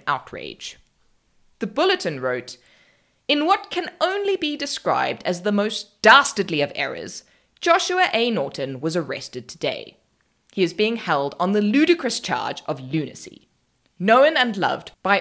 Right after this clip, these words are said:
all true San Franciscans as Emperor Norton, this kindly monarch of Montgomery Street is less a lunatic than those who have engineered these trumped-up charges. As they will learn, His Majesty's loyal subjects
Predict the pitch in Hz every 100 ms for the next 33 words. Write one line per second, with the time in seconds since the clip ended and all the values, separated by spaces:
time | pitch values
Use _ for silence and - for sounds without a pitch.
0 | - 277 349 - 240 226 220 208 226 254
1 | 247 - 147 - 127 127 - 151 139 -
2 | 180 202 311 214 127 - 92 104 - _
3 | _ - 359 - - 294 359 349 349 262
4 | 175 196 220 226 208 202 226 147 117 113
5 | - - 139 - - _ - 226 233 277
6 | 480 - 349 226 147 - 123 - - -
7 | _ 233 262 254 247 277 - 240 208 -
8 | 294 311 330 311 208 147 - 143 151 -
9 | - 202 196 180 - - 127 - - 80
10 | - - _ _ _ _ _ - 185 196
11 | 220 262 262 339 214 147 156 160 _ _
12 | - 190 185 165 165 175 175 156 156 160
13 | 220 247 247 233 175 123 - - -